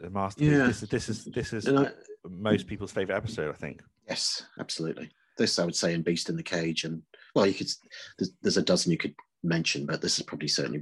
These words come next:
Speaker 2: one of the, one of them up there, yeah.
Speaker 1: So, have you got
Speaker 2: Yeah.
Speaker 1: any other final thoughts for this episode before we move on to your Mel
Speaker 2: No,
Speaker 1: Germain?
Speaker 2: it's, no, no, it's just a very well constructed, meticulously plotted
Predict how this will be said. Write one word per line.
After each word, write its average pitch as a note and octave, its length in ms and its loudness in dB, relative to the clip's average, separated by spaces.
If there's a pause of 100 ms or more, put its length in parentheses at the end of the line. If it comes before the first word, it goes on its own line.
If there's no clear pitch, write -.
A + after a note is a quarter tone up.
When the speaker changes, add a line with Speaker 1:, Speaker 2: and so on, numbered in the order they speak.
Speaker 2:
one D#3+ 180 -4
of - 80 -8
the, D2+ 160 -8 (200)
one D#2+ 100 -2
of D2+ 60 -4
them D2+ 140 -2
up D2+ 120 -4
there, D2 180 -6
yeah. D2+ 160 -2 (800)
Speaker 1:
So, B2+ 500 0
have A2+ 140 -6
you B2+ 80 0
got A#2+ 60 4
Speaker 2:
Yeah. A#2 80 2
Speaker 1:
any A#2+ 80 2
other A2+ 100 0
final A#2 300 0
thoughts - 720 -2 (260)
for E2+ 640 -4
this - 140 -10
episode E2+ 320 -6
before - 200 -4
we F#2 80 2
move F#2+ 220 -2
on F#2 160 -2
to - 120 -8
your F2 320 -2 (420)
Mel F#2+ 140 2
Speaker 2:
No, G#3+ 180 8
Speaker 1:
Germain? F2+ 360 -2 (220)
Speaker 2:
it's, D3 200 0
no, A2 200 6
no, - 60 2
it's D#2+ 120 4
just - 220 -2
a F2 100 -12
very F2+ 520 4
well E2+ 280 0
constructed, - 800 -2
meticulously - 720 -4
plotted E2+ 440 -4